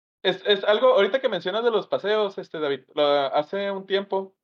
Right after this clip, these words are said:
eh, me acuerdo que, pues, estoy en varios grupos aquí de bicicletas de Mexicali,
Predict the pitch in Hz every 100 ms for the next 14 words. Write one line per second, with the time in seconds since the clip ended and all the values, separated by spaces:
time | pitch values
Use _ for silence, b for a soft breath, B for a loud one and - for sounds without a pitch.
0 | _ - 147 131 127 120 131 135 151 123
1 | 117 113 113 - 123 - 131 131 139 143
2 | 147 147 139 127 135 135 127 127 123 127
3 | 131 107 - 160 131